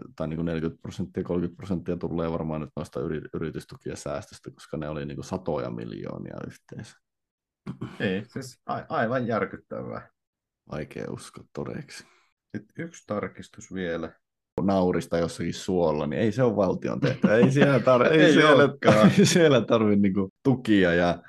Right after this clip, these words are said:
Speaker 1: lannoitteita johonkin paskapellolle työntää niitä, jos se ei oikeasti kasva. Ja sitten sanotaan, että
Speaker 2: Kyllä.
Speaker 1: osta, että,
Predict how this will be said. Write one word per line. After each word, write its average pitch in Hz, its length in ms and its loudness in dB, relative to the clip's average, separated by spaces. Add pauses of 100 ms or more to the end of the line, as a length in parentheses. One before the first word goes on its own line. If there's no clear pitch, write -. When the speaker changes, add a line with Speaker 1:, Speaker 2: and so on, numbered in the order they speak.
(200)
Speaker 1:
lannoitteita 87 680 2
johonkin 92 280 -4
paskapellolle 78 880 -4 (560)
työntää 82 460 -2
niitä, 76 260 -6
jos 78 200 -6
se 76 80 -6
ei 85 120 -2
oikeasti 82 400 -6
kasva. 92 340 -4 (120)
Ja - 60 -4
sitten 127 260 -4
sanotaan, 101 400 0
että 92 100 -4
Speaker 2:
Kyllä. - 140 2
Speaker 1:
osta, 92 260 -4
että, 101 340 -2